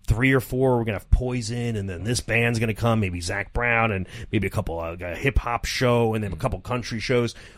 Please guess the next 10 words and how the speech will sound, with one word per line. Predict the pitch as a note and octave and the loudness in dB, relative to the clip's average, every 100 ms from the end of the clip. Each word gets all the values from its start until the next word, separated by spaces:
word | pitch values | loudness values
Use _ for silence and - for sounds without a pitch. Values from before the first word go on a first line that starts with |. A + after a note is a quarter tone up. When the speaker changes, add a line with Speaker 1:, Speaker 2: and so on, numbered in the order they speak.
| - | -6
Speaker 1:
All | C3+ D3 F3 | 2 4 6
these, | F3 E3+ - - - - _ - | 4 2 -2 -10 -20 -20 _ -2
right? | A#2+ D3 - - - - - - | 2 2 0 -10 -20 -20 -20 -10
You | A#2+ F3 | 4 4
can | F#3 F#3 | 4 0
sell | - D#3+ D3 | 4 4 4
out | C3+ - | 0 -2
an | B2 | -6
entire | G#2 - - - C#3+ D#3+ E3+ | -6 -4 -4 0 2 6 4
season | - - D3+ D3+ A2+ D2+ | 4 -2 0 0 0 -4